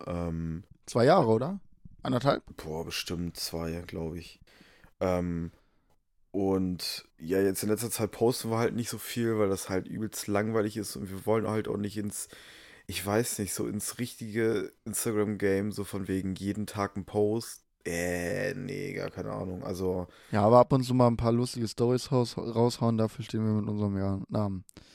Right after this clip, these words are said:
Speaker 1: Das auf jeden Fall. Und ich hab irgendwie auch bemerkt, gut, dass du es ansprichst irgendwie, ähm, wir, es gibt ja so einen bestimmten Algorithmus, ne? Der besteht ja bei uns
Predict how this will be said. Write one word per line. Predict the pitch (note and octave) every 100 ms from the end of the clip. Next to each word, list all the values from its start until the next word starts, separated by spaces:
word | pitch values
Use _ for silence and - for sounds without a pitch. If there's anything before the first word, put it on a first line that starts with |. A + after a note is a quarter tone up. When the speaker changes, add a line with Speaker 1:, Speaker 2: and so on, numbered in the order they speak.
| - - - - - _
Speaker 1:
Das | G2 F#2+
auf | G#2
jeden | G#2 G2
Fall. | - A2 G2
Und | G2 F#2+
ich | -
hab | G#2+
irgendwie | A#2+ A2+
auch | G#2+ -
bemerkt, | G2 G#2 B2+ B2+ -
gut, | A#2+
dass | G2+
du | F#2+
es | F2
ansprichst | B2+ - - F#2+ -
irgendwie, | F#2 F#2+ F2+ G2 G#2+ C#3+ - - - - -
ähm, | G2 G2+ G2+ F#2+ F#2 _ _ _
wir, | G#2+ G#2+ - _ F2+
es | - -
gibt | C#3+
ja | C3
so | A2+
einen | A2+
bestimmten | G#2+ B2 A2+
Algorithmus, | E2 A2 F#2+ F#2+ A#2 - F2 E2+ -
ne? | F2 G#2 A#2
Der | A2 F#2
besteht | F#2+ - G#2+ G#2+
ja | G2 F#2
bei | F#2
uns | F2+ A2 C#3+ - -